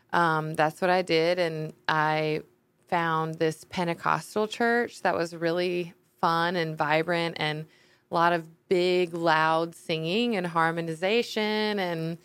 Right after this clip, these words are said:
you know, tambourines and all this stuff. So that's where I got started with music, was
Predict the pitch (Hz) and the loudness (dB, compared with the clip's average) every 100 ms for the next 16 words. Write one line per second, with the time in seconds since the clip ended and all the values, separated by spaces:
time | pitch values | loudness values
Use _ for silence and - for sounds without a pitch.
0 | _ _ _ 180 165 156 151 151 - 190 | _ _ _ -4 -2 0 0 -2 -4 -2
1 | 202 214 220 220 214 208 185 175 170 - | 0 2 0 0 0 0 0 0 0 -6
2 | - 180 165 165 - _ - 180 185 - | 0 2 2 0 -8 _ 4 4 4 0
3 | - 185 175 175 170 165 165 165 - 156 | -2 2 4 4 4 2 2 -2 0 0
4 | 160 160 - 160 156 - - 160 151 - | 2 0 -2 -4 -4 -6 -14 -10 -8 -8
5 | - _ _ _ - 165 - | -12 _ _ _ -4 -4 -4